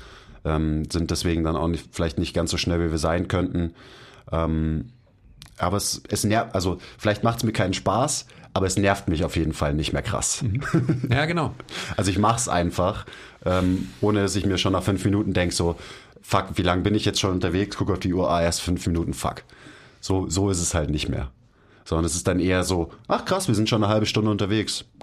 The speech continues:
Speaker 1: Cool.“ Und das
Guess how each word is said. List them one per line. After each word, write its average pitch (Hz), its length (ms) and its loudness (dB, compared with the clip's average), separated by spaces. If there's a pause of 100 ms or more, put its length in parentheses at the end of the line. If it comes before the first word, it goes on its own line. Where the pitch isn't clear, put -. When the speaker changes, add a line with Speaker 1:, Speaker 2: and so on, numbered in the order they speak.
Speaker 1:
Cool.“ 92 220 -2 (2000)
Und 95 180 -2
das - 360 -4